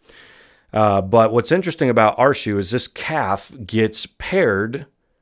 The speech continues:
with Lighten, gets paired with, uh, Yam, the seven-headed sea dragon. And since in Job, we just, uh, see in Job forty this explanation of Behemoth,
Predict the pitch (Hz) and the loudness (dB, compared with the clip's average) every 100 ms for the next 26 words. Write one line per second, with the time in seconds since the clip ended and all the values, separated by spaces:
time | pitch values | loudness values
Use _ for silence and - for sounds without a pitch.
0 | _ _ - 101 113 110 110 - - 120 | _ _ -8 2 6 6 6 0 -12 -2
1 | 147 190 110 85 73 - 107 - 123 127 | 0 2 -2 -8 -10 -8 -8 -6 0 0
2 | 123 110 117 110 - 110 104 98 98 - | 2 2 2 2 0 2 2 2 -2 -6
3 | 113 123 170 95 82 - 92 95 - 131 | -2 0 2 0 -6 -8 -6 -4 -2 0
4 | 123 120 117 117 98 - 165 131 95 85 | 2 0 0 -2 -4 -4 -4 -2 -2 -2
5 | 78 80 73 - _ - - - - - | -2 -10 -14 -20 _ -20 -20 -20 -20 -4
6 | 143 143 - 285 220 - 143 113 98 160 | -2 -2 0 0 0 0 -2 -2 2 4
7 | 202 117 101 135 147 _ _ - 135 170 | 6 6 4 -2 -12 _ _ -2 0 4
8 | 180 - - 139 123 113 110 - 143 131 | 2 2 -2 2 4 2 -2 -2 0 0
9 | 123 120 127 123 110 131 131 113 - - | 0 -2 -2 -4 0 2 2 0 -8 2
10 | 156 147 135 131 113 113 113 - - 131 | 4 4 2 -2 0 0 -2 -4 -4 -4
11 | - 123 117 117 - 117 110 113 110 92 | -2 -2 0 0 -2 -2 -2 -4 -6 -2
12 | 101 87 - 190 147 113 - - | -2 -2 -2 2 2 0 -2 -16